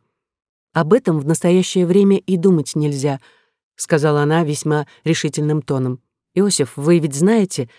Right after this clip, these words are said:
что это невозможно и что у вас тоже иные планы». Майер возобновил свои пленительные предложения и был весьма удивлен,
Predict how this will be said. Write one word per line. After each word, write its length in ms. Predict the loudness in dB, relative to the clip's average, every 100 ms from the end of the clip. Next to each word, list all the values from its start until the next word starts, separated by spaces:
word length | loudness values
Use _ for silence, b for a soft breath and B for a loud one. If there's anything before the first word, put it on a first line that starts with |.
| b
что 160 | 0 0
это 160 | 2
невозможно 720 | 0 0 2 2 2 0 -6 _ _ -6
и 60 |
что 220 | 0 4 4
у 40 |
вас 200 | 2 0
тоже 280 | 0 0 -2
иные 400 | -2 -2 -2 -4
планы». 440 | -6 -6 -6 -10 _ _ _ _ _ _ _ _ _ _ _ _ -8
Майер 720 | -2 0 2 2 2 -4 _ _ -4
возобновил 680 | 0 2 4 4 4 2
свои 280 | 0 -2 -2
пленительные 720 | -2 -2 0 -2 -2 -4 -4
предложения 760 | -4 -4 -4 0 2 4 4 0 b b b
и 80 | -2
был 160 | 0
весьма 340 | 0 -2 0 2
удивлен, 600 | 0 -2 2 2 2